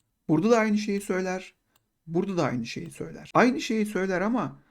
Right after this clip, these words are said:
o indikatör zamanlamayı doğru ayarlayamaz. O sebepten indikatörle girdiğiniz işlemlerde şu bölgelerdeki spike'lara yakalanırsınız burada.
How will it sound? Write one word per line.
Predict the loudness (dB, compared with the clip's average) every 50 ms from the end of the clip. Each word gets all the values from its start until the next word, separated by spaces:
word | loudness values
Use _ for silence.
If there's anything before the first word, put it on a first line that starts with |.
| _ _ -2
o | 0 2 2
indikatör | 2 2 2 0 0 -2 -2 -2 -2 -2 -4 -2
zamanlamayı | -2 0 0 0 0 -2 -2 -4 -6 -6 -6 -4 -4 -2
doğru | -2 0 0 0
ayarlayamaz. | -2 -2 -2 -2 -2 -2 -2 -2 -2 -2 -4 -4 -6 -8 -12 _ _
O | -6 -4
sebepten | 0 2 2 2 2 0 -2 -4 -4 -4 -4
indikatörle | -2 -2 0 0 0 0 0 -2 -2 0 2 2 2 0 -4 -14 _ _ _ _ _ _ -4 -2 -2 0 2
girdiğiniz | 2 2 2 2 2 0 0 -2 -6 -10 -10
işlemlerde | -10 -10 -6 -6 -6 -4 -4 -2 -2 -2 -2 -2 -2 -2 -2 -4 -8 _ _ _ _ _ _ _ _ _ _
şu | -18 -4 2 4 4 4 4 2 -2 -8 -16 _
bölgelerdeki | -4 2 4 6 6 6 4 4 4 4 2 2 0 -2 -2 -2 -4
spike'lara | -4 -6 -2 0 0 0 0 0 -4 -2 0 0
yakalanırsınız | -2 -2 -2 -2 -2 0 -2 -2 -4 -6 -6 -4 -4 -4 -4 -4 -6
burada. | -8 -10 -10 -10 -14 -16